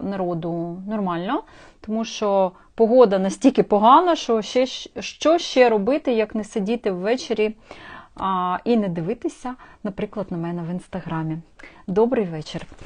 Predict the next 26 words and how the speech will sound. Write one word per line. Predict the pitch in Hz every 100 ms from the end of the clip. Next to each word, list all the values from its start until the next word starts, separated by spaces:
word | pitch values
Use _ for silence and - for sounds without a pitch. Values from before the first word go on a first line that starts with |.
| - -
І, | 262 302
власне, | 185 220 254 240 208
сьогодні | - 202 285 330 277
я | 202 220 269
хочу | - - 247 233 220
вам | 202 226
розповісти, | 214 - 208 196 190 - 160 214 - _ _ _ _ _ _ _ - -
а, | 190 190 185 180 175 170
дуже | 214 311
цікавий | 254 - 240 214 -
епізод | 226 - 175 190 294 - -
з | 214 190 226 214
історії | - 202 - 277 247
нашого | 202 240 - 208 208
міста. | 180 160 - - 330 453 - - -
Він | 185 247 415
стосується, | - - 233 - 285 254 233 - - 226 214 202 196 - - _ -
як | 226 240
я | 233
вже | 196 226
вам | 202 208 202 196
всім | 190 240 196
казала, | 220 190 196 190
моєї | 196 214 220 196
найулюбленішої | 190 254 247 - 233 220 175 180 185 175 - 185
будівлі. | 180 220 285 381 339 339 311